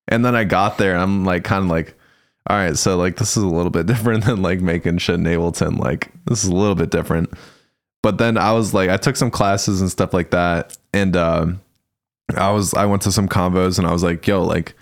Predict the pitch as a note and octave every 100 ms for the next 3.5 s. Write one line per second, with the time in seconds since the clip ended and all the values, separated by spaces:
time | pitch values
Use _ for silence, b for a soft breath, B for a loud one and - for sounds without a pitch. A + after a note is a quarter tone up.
0 | b b b _ - B2 B2+ E2+ E2+ E2+
1 | E2+ E2+ - G2+ F2+ - G#2+ F#2 - -
2 | - - - _ _ _ - F#2+ F#2+ F#2
3 | - F2+ F2+ F2+